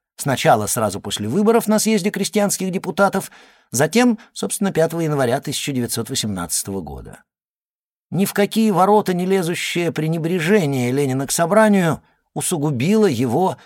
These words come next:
Ленина, демонизацию и провоцировало на решительные действия террористов, как организованных вроде правоэсеровских и вернувшихся с фронта обиженных офицеров – так и одиночек, желавших убить Ленина.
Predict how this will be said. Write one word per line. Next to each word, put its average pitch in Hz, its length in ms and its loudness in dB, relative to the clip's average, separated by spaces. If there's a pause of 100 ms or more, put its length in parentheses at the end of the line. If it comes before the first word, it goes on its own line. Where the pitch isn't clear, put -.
Ленина, 151 560 -2 (180)
демонизацию 107 1080 -4
и 104 80 -12
провоцировало 208 760 2
на 214 80 4
решительные 185 640 -2
действия 117 480 -4
террористов, 190 720 -4
как 98 320 -10
организованных 110 920 -2
вроде 196 340 2 (240)
правоэсеровских 196 1000 0 (200)
и 160 80 -2
вернувшихся 190 600 -2
с - 60 -2
фронта 185 420 0
обиженных 180 480 -4
офицеров – 180 520 -4 (420)
так 233 200 4
и 233 80 6
одиночек, 113 640 0
желавших 92 500 -6
убить 85 300 -10
Ленина. 85 560 -8